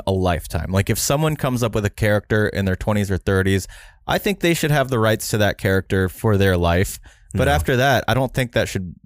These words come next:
Speaker 1: be able to be passed down. I don't think a company should be able to buy that and have it in perpetuity.
Speaker 2: I think ten years. Ten years.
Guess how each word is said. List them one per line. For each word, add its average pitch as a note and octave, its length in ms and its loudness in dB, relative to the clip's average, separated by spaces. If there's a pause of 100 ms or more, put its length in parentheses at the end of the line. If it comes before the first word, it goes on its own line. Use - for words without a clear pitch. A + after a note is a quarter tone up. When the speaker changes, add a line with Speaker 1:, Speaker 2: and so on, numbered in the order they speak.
(120)
Speaker 1:
be F2+ 160 0
able F2 160 -2
to F2+ 60 -4
be E2+ 140 -2
passed E2+ 340 -2
down. F#2 160 0
I A#2 80 0
don't G#2 100 -6
think G#2+ 160 -2
a F2+ 60 0
company F2+ 320 -2
should E2+ 180 -6
be F2+ 80 0
able F2 140 0
to F2 80 0
buy E2+ 240 0
that E2+ 140 -2
and D#2 120 -8
have F2 200 -2
it D#2+ 40 -4
in D#2 60 -10
perpetuity. E2+ 640 -2
Speaker 2:
I - 20 -2
think A#2+ 180 -2
ten F2+ 220 0
years. C#2+ 380 -6 (580)
Ten G#2+ 220 0
years. - 340 -6